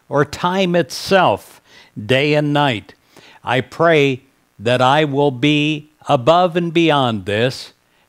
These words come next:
because God is above and beyond this, and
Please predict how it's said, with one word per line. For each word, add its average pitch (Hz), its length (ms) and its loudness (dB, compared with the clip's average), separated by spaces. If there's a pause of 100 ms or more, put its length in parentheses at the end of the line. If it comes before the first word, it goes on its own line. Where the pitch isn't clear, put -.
because 143 500 0
God 147 400 2
is 131 180 0
above 123 400 0
and 123 180 -2
beyond 110 500 -2
this, 110 440 -4 (600)
and 156 460 -4